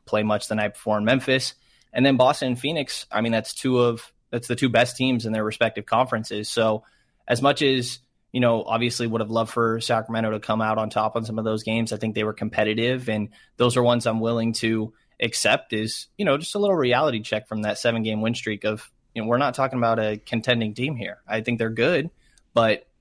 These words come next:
they don't match up with a Boston and Phoenix as of right now and on the right night, maybe they can, but it wasn't those nights.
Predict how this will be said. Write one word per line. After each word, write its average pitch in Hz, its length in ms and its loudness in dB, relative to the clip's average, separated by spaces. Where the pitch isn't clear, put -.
they 120 100 0
don't 117 180 2
match 117 280 0
up 143 160 2
with 117 140 2
a 113 40 0
Boston 120 360 0
and 117 140 -2
Phoenix 165 300 -2
as 113 160 -2
of 113 120 -6
right 117 180 -4
now 120 340 0
and 113 320 -2
on 117 140 2
the 113 80 2
right 113 200 2
night, 113 220 0
maybe 117 220 -2
they 120 140 -2
can, 131 320 -2
but 117 100 2
it 104 100 -2
wasn't 113 240 0
those 113 180 0
nights. 123 380 0